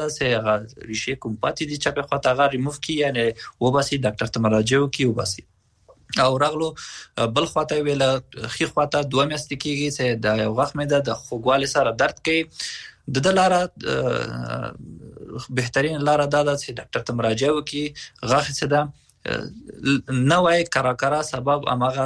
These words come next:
م-، مخکې مو ویله چې التهاب د خپله د عصبو د غاښ چې سبب د التهاب،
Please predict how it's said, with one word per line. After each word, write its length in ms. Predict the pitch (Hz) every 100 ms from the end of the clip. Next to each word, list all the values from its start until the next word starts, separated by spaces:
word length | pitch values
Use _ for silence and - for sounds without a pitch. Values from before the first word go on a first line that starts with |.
| 127 -
م-، 500 | - 113 117 123 120
مخکې 200 | 127 -
مو 140 | 127 127
ویله 220 | 143 139
چې 120 | -
التهاب 520 | 110 - - 131 123 113
د 60 | 110
خپله 240 | - 123 123
د 100 | 123
عصبو 400 | 107 107 113 131
د 100 | -
غاښ 240 | 107 113 -
چې 100 | 131 147 - -
سبب 380 | - 113 123 117
د 40 | 113
التهاب، 320 | 107 - 120